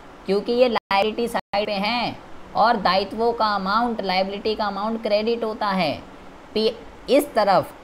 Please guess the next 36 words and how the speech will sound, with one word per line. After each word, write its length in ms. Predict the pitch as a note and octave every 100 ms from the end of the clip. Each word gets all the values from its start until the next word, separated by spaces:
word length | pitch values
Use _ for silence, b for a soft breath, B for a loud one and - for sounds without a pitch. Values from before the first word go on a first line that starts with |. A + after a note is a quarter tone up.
| -
acid 400 | G3+ A3 C#4 C4+
side 400 | - G#3 A#3 A#3+
जो 100 | G#3+
चीज़ें 360 | A#3 G#3 F3+ F3
होती 260 | E3+ E3+ F#3
हैं, 80 | G#3
उनका 280 | F#3+ F#3
amount 340 | E3+ E3 E3+ D#3
debit 360 | C#3 C#3+ E3 E3+
होता 240 | E3+ F3+
है। 340 | F3+ F#3+ B3 D#4+ - - -
Liability 680 | D3 F3 G3+ A3+ A#3+ C4+ C4+
side 400 | A3+ G3+ A#3+ A3
जितनी 280 | G#3 - A3+
भी 120 | A#3
चीज़ें 360 | A3+ G#3 F#3+ A3
होती 300 | G3+ G3 G#3+
हैं, 80 | B3+
उनका 300 | A3+ A3+ A3
amount 320 | G#3+ A#3+ B3
credit 400 | A3+ A3 A3+ A#3
होता 200 | G#3+ G#3+
है, 100 | B3
कुछ 180 | B3+ B3
भी 200 | A#3 A#3+
हो। 180 | G3+ D#3+ - - - -
यहाँ 420 | D#3+ E3+ G#3+ A3+
पे 80 | A#3+ B3 B3+ - -
asset 400 | F3+ G3 A3 A3+
आते 260 | G#3 - G#3+
हैं, 380 | A3 A3+ C#4 - - - -
यहाँ 320 | E3 F#3+ A3 A3+
पे 120 | B3+
liability 640 | B3 A3 A#3 A#3 A#3+ A#3+ A3+
आती 360 | G3 F#3 E3+
है, 160 | D3